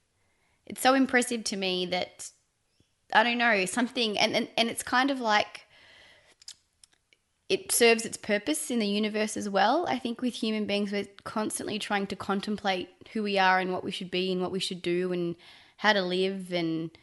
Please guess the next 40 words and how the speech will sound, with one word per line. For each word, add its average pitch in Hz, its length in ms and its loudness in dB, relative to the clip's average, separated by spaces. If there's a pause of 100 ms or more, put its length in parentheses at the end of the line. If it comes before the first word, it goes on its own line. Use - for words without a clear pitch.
(180)
trying 208 180 6
to 208 80 2
change 196 320 4
ourselves 185 540 4
and 190 80 -2
the 175 60 -4
people 220 360 -2
around 202 260 4
us 196 120 -6
and 185 80 -2
the 170 60 0
world 175 240 0
around 160 340 -4
us. - 460 -8 (560)
And 185 120 -2
then 196 100 2
there's, 196 220 2
then 196 200 -4
there's 196 220 0
these 196 280 -2
things 196 400 0
that 175 120 -8
just - 240 -6
operate 180 400 0
the 175 80 -2
way 175 120 2
that - 160 -8
they're 170 120 -2
meant 190 340 0
to. 165 460 -4 (1700)
And 190 100 4
it's - 180 0
just, 220 200 -2
like, 208 220 2
so - 280 2
much 202 200 -2
more 196 120 -2
impressive 185 560 -2
than 170 100 -2
humans. - 720 -8